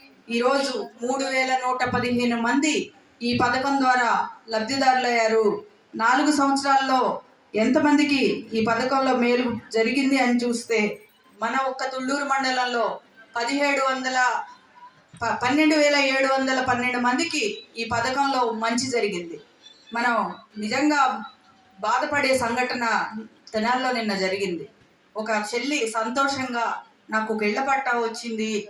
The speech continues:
నా బిడ్డకు అమ్మ ఒడి వచ్చిందని" సంతోషంగా చెప్తే సోషల్ మీడియాలో ఆ అమ్మాయి మీద అవాకులు చెవాకులు రాస్తే అది చూసి తట్టుకోలేక ఆ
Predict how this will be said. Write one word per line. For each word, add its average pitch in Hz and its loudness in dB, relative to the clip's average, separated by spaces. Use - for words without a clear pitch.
నా 208 -4
బిడ్డకు 220 -4
అమ్మ 226 -2
ఒడి 247 0
వచ్చిందని" 220 -4
సంతోషంగా 247 -4
చెప్తే 214 -4
సోషల్ 269 -6
మీడియాలో 233 2
ఆ 202 4
అమ్మాయి 262 2
మీద 247 0
అవాకులు 269 0
చెవాకులు 262 2
రాస్తే 226 -2
అది 208 -2
చూసి 277 -2
తట్టుకోలేక 233 -4
ఆ 208 -2